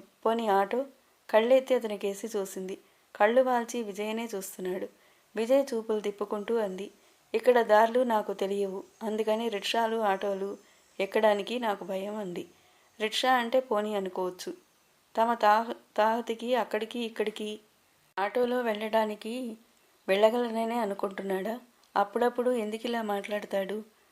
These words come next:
కారులో వెళ్ళడానికి భయం లేదుగా? ఆ రిక్షా పైసలు నాకిచ్చేయ్, జాగ్రత్తగా తీసుకెళ్తాను" అన్నాడు. విజయ్కి అతని మీద చాలా కోపం వచ్చింది. తనేమీ అనలేదు, అనకూడదు.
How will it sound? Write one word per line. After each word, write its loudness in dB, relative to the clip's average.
కారులో 8
వెళ్ళడానికి 0
భయం -4
లేదుగా? -2
ఆ 12
రిక్షా 2
పైసలు 0
నాకిచ్చేయ్, 0
జాగ్రత్తగా 0
తీసుకెళ్తాను" -4
అన్నాడు. -6
విజయ్కి 6
అతని -2
మీద -6
చాలా 0
కోపం -4
వచ్చింది. -8
తనేమీ 0
అనలేదు, -4
అనకూడదు. -4